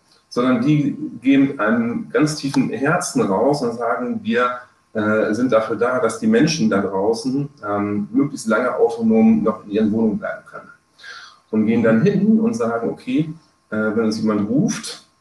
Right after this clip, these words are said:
ein Kunde, kein Patient mehr, ähm, dann hören wir uns erstmal ganz in Ruhe an, was der eigentlich wirklich will, was den, äh, wo der steht, wie krank der ist oder wie krank er vielleicht auch nicht ist, welche Hilfe er braucht und versuchen erstmal mit ganz einfachen Mitteln dafür zu sorgen, dass er selber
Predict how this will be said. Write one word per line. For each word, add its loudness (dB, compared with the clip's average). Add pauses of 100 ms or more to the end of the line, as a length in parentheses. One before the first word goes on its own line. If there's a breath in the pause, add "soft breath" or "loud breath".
(180)
ein 0
Kunde, 0
kein -4
Patient -2
mehr, -4 (400 soft breath)
ähm, -2 (120)
dann 2
hören 4
wir 2
uns 2
erstmal 0
ganz 2
in 4
Ruhe 2
an, 0
was -2
der -2
eigentlich -2
wirklich -12
will, 2
was -4
den, 0 (400 loud breath)
äh, 0
wo 2
der 4
steht, -2 (200)
wie -4
krank 0
der 4
ist 0
oder 2
wie 2
krank 0
er 2
vielleicht -2
auch -2
nicht 0
ist, -4
welche 0
Hilfe 4
er 4
braucht -4 (240 loud breath)
und 0
versuchen 0
erstmal 0
mit -8
ganz 0
einfachen -2
Mitteln 0
dafür -2
zu -12
sorgen, 0
dass -2
er -2
selber 2